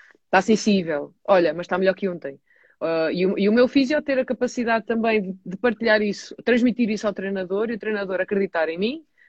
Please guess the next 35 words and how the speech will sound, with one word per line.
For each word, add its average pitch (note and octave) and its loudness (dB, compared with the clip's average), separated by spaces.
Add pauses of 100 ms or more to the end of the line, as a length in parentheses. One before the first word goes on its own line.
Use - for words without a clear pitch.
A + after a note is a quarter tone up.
no G3 -2
fisioterapeuta, G#3 2
é B3 6
ver A#3+ 2
todo A#3+ 2
ali A#3+ 2
um, A3+ 0 (400)
um, A3 0 (540)
um A#3 6
triângulo A#3 6
de F#3+ -2
confiança A3 -2
e A#3 2
de G#3+ -2
que G#3 -6
eu A3 6
estou A#3+ 0
a - -8
fazer A3+ 0
o G#3+ 2
que - -18
posso, A#3+ -2
o - -6
físio G#3 -4
também, A3 -4
e A#3 0
o A3+ -6
treinador A3 -4
é G3+ 2
compreensível G#3 0
ao G#3 2
ponto B3 -8 (200)
de A#3 0
perceber A#3 -4
que D4 -2